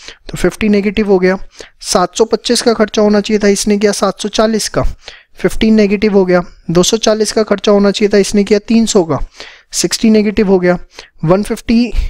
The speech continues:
का होना चाहिए था, वन फिफ्टी ही किया, nil, nil, nil। तो इसने सेविंग्स तो करी नहीं, उल्टा टू एटी फ़ाइव का क्या कर दिया, नुकसान कर दिया। तो he is not liable for any bonus,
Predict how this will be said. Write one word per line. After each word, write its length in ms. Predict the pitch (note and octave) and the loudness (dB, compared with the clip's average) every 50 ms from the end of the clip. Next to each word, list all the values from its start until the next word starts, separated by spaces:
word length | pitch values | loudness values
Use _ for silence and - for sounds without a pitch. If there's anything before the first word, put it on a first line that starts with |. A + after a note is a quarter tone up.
| - - - - - | -4 -10 -18 -6 0
का 80 | G3+ F#3+ | 2 2
होना 220 | F#3+ F#3+ F#3+ G3 | 4 4 2 2
चाहिए 140 | G3+ G3 F#3+ | 2 0 0
था, 120 | - G3+ | 0 0
वन 180 | F#3+ F#3 F3+ F3 | 0 0 -2 -2
फिफ्टी 320 | - G3 F3+ - - G#3+ | -2 -4 -4 -2 -2 0
ही 140 | G3 G3+ F#3+ | 0 0 0
किया, 300 | - - - F#3+ F#3+ G3 - - _ - D3 | 0 0 0 0 0 -4 -10 -14 _ -4 -2
nil, 300 | C#3+ D3 D#3 E3 E3+ F3 - - - - - _ _ - D3 | 0 2 2 2 2 -2 -4 -10 -20 -20 -20 _ _ 0 0
nil, 180 | D3 D#3+ E3 D#3+ C#3+ | 2 2 2 0 -2
nil। 140 | A2+ - - - - - - - - - | -4 -6 -8 -12 -16 -18 -20 -20 -12 -8
तो 80 | - | -4
इसने 200 | E3+ - - G#3 | -4 0 0 0
सेविंग्स 440 | G3+ - F#3+ F3+ F3 F#3+ G3+ G3 - | 0 2 2 2 4 4 2 0 0
तो 80 | - G3 | -2 -2
करी 260 | - F#3+ F3 F3 G3 | 0 0 0 0 0
नहीं, 120 | G#3 G#3 | 0 0
उल्टा 180 | F#3+ G3 - G3 | -2 -2 -2 -4
टू 220 | F3+ - G3 F#3+ F3+ | -4 -2 0 0 0
एटी 200 | E3+ - - F3+ | 0 0 -4 -4
फ़ाइव 180 | - F3 E3 - - | -2 -2 -4 -2 -2
का 80 | F3+ | -2
क्या 160 | E3 - E3 | -2 0 0
कर 180 | E3 - D#3+ D#3 | 0 0 -2 -2
दिया, 240 | D3+ D3 C#3+ D#3+ E3+ - - _ - D#3 | 0 0 2 0 0 -2 -6 _ -6 -4
नुकसान 480 | D3+ - - - - F3 E3 F3 F3+ | -4 -4 -2 -2 -2 0 0 0 0
कर 160 | F3 D#3+ C#3+ | 0 0 -2
दिया। 260 | C#3+ C3+ C#3 D3 D#3+ - - - - - - - - - | 0 -2 -2 -2 -2 -4 -8 -16 -20 -20 -20 -16 -6 -2
तो 120 | E3 D#3+ | 0 2
he 140 | D#3 E3+ F#3+ E3 | 2 2 0 0
is 80 | - | 0
not 280 | D#3 D#3 E3+ G3 - - | 0 0 0 0 0 0
liable 320 | D#3 D3+ C#3+ D3+ D3+ D3 - | 0 0 0 0 -2 0 0
for 120 | E3 D3 | 0 -2
any 280 | C#3+ C3 B2+ C#3 D#3 F3 - - _ - | -2 -4 -4 -4 -4 -4 -6 -8 _ -8
bonus, 440 | C#3 B2 F#2+ D#2+ - - - - - | -6 -6 -6 -6 -8 -10 -8 -8 -10